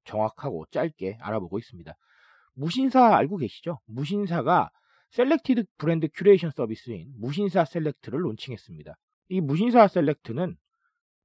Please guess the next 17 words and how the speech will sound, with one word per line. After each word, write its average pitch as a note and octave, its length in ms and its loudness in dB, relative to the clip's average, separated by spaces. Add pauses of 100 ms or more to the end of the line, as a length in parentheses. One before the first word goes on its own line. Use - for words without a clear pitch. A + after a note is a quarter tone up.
뚜렷한 C4 480 4
아이덴티티를 D#3+ 760 4
갖고 G#2+ 580 -8
자신만의 C3+ 560 0
브랜드를 B2+ 460 -6
만드는 G2 440 -10
전 A#2+ 260 -4
세계 C3+ 220 -4
컨템퍼러리 E3 840 -2
하이엔드 G3 500 -2
브랜드를 A2 640 -10 (100)
직접 - 380 -2
발굴해서 A2 720 -4
엄선한 C3 540 -4
후에 A#2+ 400 -4
소개하는 F3 500 -2
서비스입니다. A2+ 680 -10